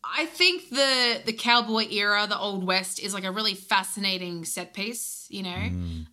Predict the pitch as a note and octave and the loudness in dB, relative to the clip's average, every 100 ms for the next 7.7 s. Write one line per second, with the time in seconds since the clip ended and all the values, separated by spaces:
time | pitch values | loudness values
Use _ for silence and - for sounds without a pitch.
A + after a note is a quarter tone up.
0 | A3+ A3 G#3 G3 F#3 F#3 - A3+ C#4 - | 6 8 6 4 0 0 4 6 6 6
1 | D4 D#4+ E4 D4 C#4 A#3+ A3+ A3 G#3 G3+ | 4 4 6 4 4 0 2 2 4 4
2 | F#3 F#3 - _ _ _ _ _ _ _ | 2 0 -12 _ _ _ _ _ _ _
3 | _ _ - - - - A#3+ B3+ A#3 A#3 | _ _ -8 -8 -8 -6 -2 2 2 6
4 | A3+ G#3+ G3+ F#3+ G#3+ C#4 C4+ C4+ - - | 6 4 4 6 6 2 0 -2 -6 -2
5 | G3+ G3 F#3 F#3+ F#3 - - A3+ G3 A3+ | 2 2 0 -2 -4 -10 -4 0 0 0
6 | B3+ - B3 - - - _ A#3+ A#3 C4 | 0 4 4 4 -6 -20 _ -2 0 2
7 | C#4 D4 C#4 C#4 B3+ G#3+ - | 2 0 0 0 0 -4 -10